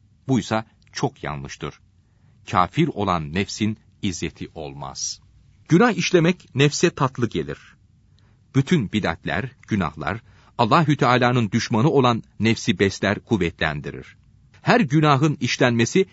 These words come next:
nefsi kuvvetlendirir. Nefs, insanın en büyük düşmanıdır. İnsanın imanını yok etmek ister.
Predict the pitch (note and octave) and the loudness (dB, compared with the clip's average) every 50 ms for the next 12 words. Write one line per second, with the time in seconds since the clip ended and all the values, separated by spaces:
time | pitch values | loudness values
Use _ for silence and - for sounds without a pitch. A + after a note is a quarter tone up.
0 | _ _ A#2 C3+ D3+ C#3 - G#3 F#3 - - B2+ G#2 G2+ F#2 - - F2 D#2+ D2+ | _ _ 4 4 4 4 2 -2 -2 2 2 4 4 4 2 2 -2 -4 -4 -4
1 | C#2+ C2 C#2+ C#2 C2+ - _ _ _ _ _ _ _ _ _ F2 F#2 F#2+ B2+ C3+ | -8 -8 -10 -10 -12 -14 _ _ _ _ _ _ _ _ _ -2 0 0 0 -2
2 | - - - _ _ _ _ - A2+ A#2+ - - B2+ C3 B2+ B2+ - F3+ G#3+ F#3+ | -4 -12 -16 _ _ _ _ 0 0 2 2 2 2 2 2 2 2 2 2 2
3 | C#3 D3 C#3+ C3+ - B2 A#2+ - - A#2 G#2+ A2 G#2 - D2 - - - _ _ | 2 0 -2 -2 -2 -4 -4 -2 -2 -2 -2 -2 -4 -6 -8 -12 -14 -20 _ _
4 | _ - _ - D#3 E3+ - - G3+ G#3+ A3 F#3+ - _ D3 D3+ D#3+ D#3 D#3+ E3 | _ -8 _ 4 4 6 6 6 6 6 6 2 0 _ 2 2 4 6 6 6
5 | E3 E3 E3+ F3+ F#3+ F#3+ C3+ D#3+ F#3+ - - G2+ - - D#2 D2+ - F#2 F2 - | 6 4 4 4 4 6 6 4 4 4 0 -6 -4 -6 -12 -10 -8 -8 -10 -6
6 | - E2+ D2 D2 | -4 -6 -6 -6